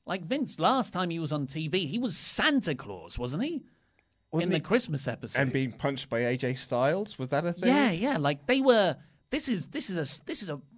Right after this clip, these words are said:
Speaker 1: massive heel turn for Vince that's come out of nowhere. It's really unsubstantiated. But my,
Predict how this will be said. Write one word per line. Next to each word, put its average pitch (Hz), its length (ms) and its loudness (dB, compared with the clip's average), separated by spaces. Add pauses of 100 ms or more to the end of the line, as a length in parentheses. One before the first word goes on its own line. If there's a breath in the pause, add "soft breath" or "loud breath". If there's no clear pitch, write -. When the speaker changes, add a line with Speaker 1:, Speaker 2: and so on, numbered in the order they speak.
(120)
Speaker 1:
massive 214 540 -2
heel 285 300 -2
turn 139 260 -2
for 139 100 -2
Vince 254 300 -4
that's 139 160 -8
come 160 160 -4
out 135 140 0
of 131 80 -2
nowhere. 165 440 -2 (240 loud breath)
It's 185 200 -8
really 233 240 0
unsubstantiated. 147 1080 -4 (500 soft breath)
But 180 120 -2
my, 240 440 2